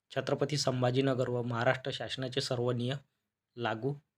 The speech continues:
राहतील. तर या ठिकाणी मित्रांनो, मुद्दा क्रमांक एकमध्ये डॉक्टर बाबासाहेब आंबेडकर मराठवाडा विद्यापीठ, छत्रपती संभाजीनगर व महाराष्ट्र शासनाचे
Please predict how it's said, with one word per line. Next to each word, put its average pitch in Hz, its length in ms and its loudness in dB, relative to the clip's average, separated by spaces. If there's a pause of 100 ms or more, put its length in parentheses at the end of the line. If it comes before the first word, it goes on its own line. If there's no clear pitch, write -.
(280)
राहतील. 110 520 -2
तर - 280 -18
या 123 100 -6
ठिकाणी 131 320 0
मित्रांनो, 131 420 -2
मुद्दा 123 320 -2
क्रमांक 123 420 -2
एकमध्ये 127 540 0 (580)
डॉक्टर 123 340 0
बाबासाहेब 127 500 4
आंबेडकर 127 480 2
मराठवाडा 127 500 0
विद्यापीठ, 135 500 2 (500)
छत्रपती 139 380 0
संभाजीनगर 127 720 2
व 123 140 0
महाराष्ट्र 123 540 4
शासनाचे 127 540 2